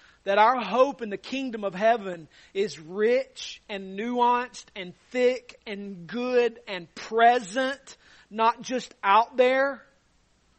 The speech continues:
And that it is physical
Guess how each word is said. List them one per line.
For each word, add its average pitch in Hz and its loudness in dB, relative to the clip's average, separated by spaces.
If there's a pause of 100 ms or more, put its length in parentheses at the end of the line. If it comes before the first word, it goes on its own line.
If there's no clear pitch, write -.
(1900)
And 247 -2
that 240 0
it 233 0
is 175 -6 (140)
physical 262 0